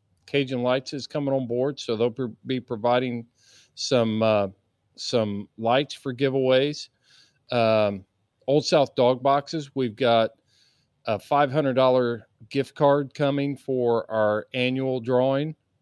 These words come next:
for, uh, five hundred dollars off of a custom built dog box. And, um, you know, so why do you join us on Patreon? Because we will pay it back.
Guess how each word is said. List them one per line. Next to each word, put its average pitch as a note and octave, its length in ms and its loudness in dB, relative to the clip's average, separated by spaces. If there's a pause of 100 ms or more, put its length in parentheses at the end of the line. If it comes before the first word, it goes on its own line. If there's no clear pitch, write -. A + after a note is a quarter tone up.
(340)
for, B2 420 0
uh, C3+ 60 -4 (200)
five C#3 220 2
hundred C#3 220 -2
dollars B2+ 340 0
off C3 380 0
of A#2+ 200 -4
a A2 180 0
custom B2 520 -4
built A2+ 320 -2
dog A#2 260 0
box. C#3+ 440 -4 (600)
And, A#2 440 0
um, A2 340 2 (240)
you C3+ 100 0
know, B2+ 140 4
so B2 580 4
why A#2+ 280 0
do G3 80 2
you F#3+ 100 0
join F#3+ 260 2
us F3 140 -6
on F#3 120 0
Patreon? E3 560 0
Because B2 480 -2 (120)
we C3 480 -4
will A#2+ 260 -2
pay B2+ 280 -2
it A#2+ 120 -4
back. F#2+ 400 -8